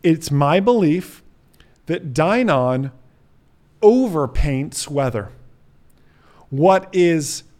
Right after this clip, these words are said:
pink, meaning the highest and nastiest intensity on my Dynon, is just shown as yellow on the Avidyne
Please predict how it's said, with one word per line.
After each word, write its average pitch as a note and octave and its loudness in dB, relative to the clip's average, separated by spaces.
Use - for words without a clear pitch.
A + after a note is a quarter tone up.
pink, C4 -4
meaning F3+ 2
the D3+ 2
highest G#3+ -4
and D#3+ -4
nastiest G3 -4
intensity G3 -4
on D3+ -4
my D3+ -2
Dynon, D3+ -2
is C#3+ -2
just E3 -2
shown D#3 -2
as D3 -6
yellow C#3 0
on B2+ -8
the C3 -6
Avidyne A2+ -6